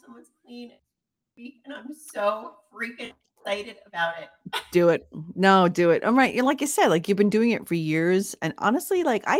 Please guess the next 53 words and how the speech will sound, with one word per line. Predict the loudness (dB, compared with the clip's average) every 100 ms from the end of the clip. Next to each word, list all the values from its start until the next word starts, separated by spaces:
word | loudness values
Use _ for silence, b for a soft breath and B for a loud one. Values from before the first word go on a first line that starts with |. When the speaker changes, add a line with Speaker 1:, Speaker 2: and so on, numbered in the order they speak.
| 0
Speaker 2:
even | 0 0
know | 2 2 2 0 -4 b b b b b b
an | 2
older | 4 4
couple, | 4 0 2 2 2
um, | 2 2 0 -2
up | 2 4
here | 4
in | 0
Vermont | 2 0 0
who | -2 -2 -2 -2
use | -4
a | -4
cleaning | -4 -2
lady, | -2 -4 -8 -6
and | -2 0
it's | 0
just | 0
the | 0
two | 0 0
of | 0
them. | -6 -10 -12 -16 _ _ _ 2
And, | 2 4
Speaker 1:
Right. |
Speaker 2:
and | 4 4
partially | 6 4 2 -2
'cause | -2 -2
they, | 0 -2 0
they | 0
can't | 0 -4 -2
do | 0 0
the | 0
things | -2 -2 -4 -8
they | -8 -4
used | -2 -2
to | -4
be |
able | -4 -4
to, | -8
they | -10
can | -10
get | -4 -2
in | 0
there | 0 -2
and | -2
really, | -4 -4 -4
you |
know, | -6 -4
get | -4
on | -2
the |
knees | -2 -2 -2 -4
and | -8